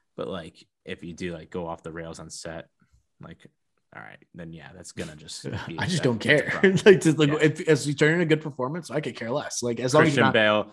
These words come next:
Speaker 2: hurting
Speaker 1: Christian Bale,
Speaker 2: anybody.
Speaker 1: Terminator, Terminator Salvation audio clip. <laughs> Like, just look that up.
Speaker 2: <laughs>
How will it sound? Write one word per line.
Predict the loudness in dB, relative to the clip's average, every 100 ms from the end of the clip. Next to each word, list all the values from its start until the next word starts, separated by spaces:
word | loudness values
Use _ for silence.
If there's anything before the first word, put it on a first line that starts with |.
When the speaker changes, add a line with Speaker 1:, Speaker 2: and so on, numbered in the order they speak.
| 4
Speaker 2:
hurting | 6 6
Speaker 1:
Christian | 6
Bale, | 6 4
Speaker 2:
anybody. | 4
Speaker 1:
Terminator, | 0 2 2 0 -4 -10
Terminator | -6 -2 -4 -4
Salvation | -2 -2 -4 -6 -10 -10
audio | -8 -6 -6 -8
clip. | -6 -6 -8 _ _ _
<laughs> | -12 -12 -12 _ -6
Like, | -4 -6 -16 -12
just | -10 -10
look | -12
that | -14
up. | -14 -20 _ -20 -20
Speaker 2:
<laughs> | _